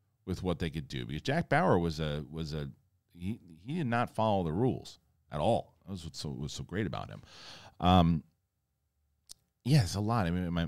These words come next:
a lot of memories come racing back. Did David Palmer, did he, did he die? I felt like he got it. Maybe he did, 'cause he was great in season one.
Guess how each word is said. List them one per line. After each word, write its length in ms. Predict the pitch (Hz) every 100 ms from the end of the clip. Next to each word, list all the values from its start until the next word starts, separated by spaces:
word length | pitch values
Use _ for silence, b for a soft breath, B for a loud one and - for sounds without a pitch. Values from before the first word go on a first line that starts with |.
| 57
a 60 | 85
lot 160 | 95
of 40 | 85
memories 400 | 85 87 80 -
come 300 | 76 71 - _ _ _ _ _ _ _ _ _ _ _ _ _ -
racing 420 | 85 85 80 71
back. 360 | 78 78 73 - _ _ _ _ _ _
Did 220 | 131 139 -
David 340 | 175 269 -
Palmer, 560 | - 110 139 170 180 - _ _ _ _
did 100 | 113
he, 200 | 147 214 -
did 140 | 139
he 140 | 208 302
die? 440 | 147 214 247 247
I 920 | - _ _ _ _ _ _ _ _ _
felt 80 | -
like 120 | 143
he 80 | 113
got 160 | 95
it. 80 | 82 - - -
Maybe 160 | 135 160
he 80 | 98
did, 380 | - 101 - - _ _ _ _ _ _ _
'cause 100 | -
he 80 | 87
was 140 | 101 95
great 320 | 82 95 -
in 120 | -
season 400 | - 87 64 64
one. 240 | 76 64